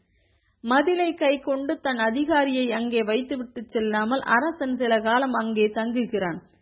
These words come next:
பகைவரை சார்ந்தவர்கள் திடீரென்று எங்கிருந்தாவது வந்து எதிர்க்க கூடுமாதலின் இவ்வாறு செய்கிறான்.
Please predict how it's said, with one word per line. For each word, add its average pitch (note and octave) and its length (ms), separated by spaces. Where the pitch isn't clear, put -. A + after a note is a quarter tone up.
பகைவரை D#4 520
சார்ந்தவர்கள் B3 720
திடீரென்று C#4+ 720
எங்கிருந்தாவது A3 840
வந்து B3+ 260
எதிர்க்க B3+ 520
கூடுமாதலின் A#3 840
இவ்வாறு A3+ 480
செய்கிறான். G3 560